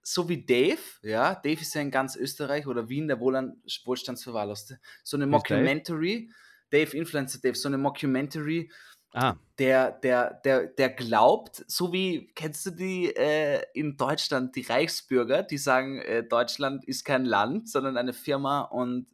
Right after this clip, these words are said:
Speaker 1: <laughs> so Verschwörungs-, Wurscht, auf jeden Fall. Stell dir vor, du bist dann so eine Art Reichsbürger von Neubau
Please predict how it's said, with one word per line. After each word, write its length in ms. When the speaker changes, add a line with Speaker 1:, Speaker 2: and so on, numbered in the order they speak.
Speaker 1:
<laughs> 1200
so 140
Verschwörungs-, 720
Wurscht, 420
auf 140
jeden 100
Fall. 120
Stell 220
dir 40
vor, 120
du 60
bist 200
dann 120
so 120
eine 180
Art 220
Reichsbürger 680
von 300
Neubau 680